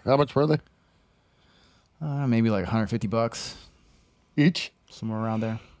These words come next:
Speaker 2: Yeah.
Speaker 1: I mean, in hindsight, you know, at the time, be like, "Man, do I wanna spend a hundred fifty bucks?" But I'm glad you did now. Probably, you're probably glad now.
Speaker 2: Glad I did.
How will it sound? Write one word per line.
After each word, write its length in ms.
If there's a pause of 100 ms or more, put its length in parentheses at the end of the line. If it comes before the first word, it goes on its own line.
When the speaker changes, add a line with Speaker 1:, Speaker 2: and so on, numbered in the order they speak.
(320)
Speaker 2:
Yeah. 180 (720)
Speaker 1:
I 100
mean, 260
in 120
hindsight, 540
you 160
know, 140
at 80
the 80
time, 240
be 80
like, 140
"Man, 200
do 60
I 40
wanna 140
spend 180
a 40
hundred 220
fifty 200
bucks?" 240
But 120
I'm 80
glad 260
you 60
did 200
now. 260
Probably, 400
you're 80
probably 340
glad 360
now. 200
Speaker 2:
Glad 160
I 40
did. 340